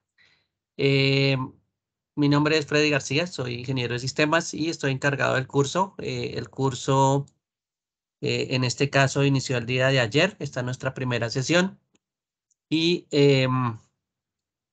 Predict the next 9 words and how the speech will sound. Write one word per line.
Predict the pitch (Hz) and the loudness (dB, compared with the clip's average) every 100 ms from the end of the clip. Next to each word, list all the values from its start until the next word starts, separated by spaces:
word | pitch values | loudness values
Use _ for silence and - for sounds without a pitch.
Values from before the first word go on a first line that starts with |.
| _ _ _ _ | _ _ _ _
la | 147 135 | 0 2
segunda | 135 135 139 147 | 2 0 2 2
sesión | 147 143 143 | 0 0 2
la | 151 143 | 0 -2
tenemos | 131 131 127 | -4 -6 -4
el | 147 | -2
lunes, | 139 127 131 - 143 | 0 -2 -4 -6 -6
eh, | 139 139 135 131 - | -2 0 -2 -4 -6
veinticuatro. | 139 127 123 - 151 156 208 | -6 -6 -4 2 2 2 -4